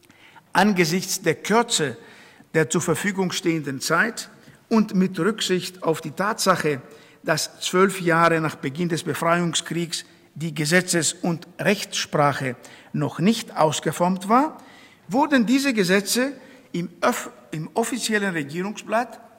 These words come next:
auf Deutsch und Griechisch veröffentlicht. Genauer, sie wurden auf Deutsch verfasst, anschließend ins Griechische übersetzt und schließlich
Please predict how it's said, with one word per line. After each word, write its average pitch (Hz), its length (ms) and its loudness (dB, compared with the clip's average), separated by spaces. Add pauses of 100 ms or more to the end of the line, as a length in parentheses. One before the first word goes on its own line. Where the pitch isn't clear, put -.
(140)
auf 180 280 -2
Deutsch 180 480 -2 (400)
und 240 240 -4
Griechisch 180 520 -4
veröffentlicht. 208 720 -4 (460)
Genauer, 156 640 0 (600)
sie 156 240 -6
wurden 160 320 2
auf 139 220 -6
Deutsch 156 360 0
verfasst, - 680 -4 (560)
anschließend 185 840 -2
ins 160 260 -4
Griechische 165 460 -6
übersetzt 147 720 -4 (320)
und 156 180 -12
schließlich 156 560 -10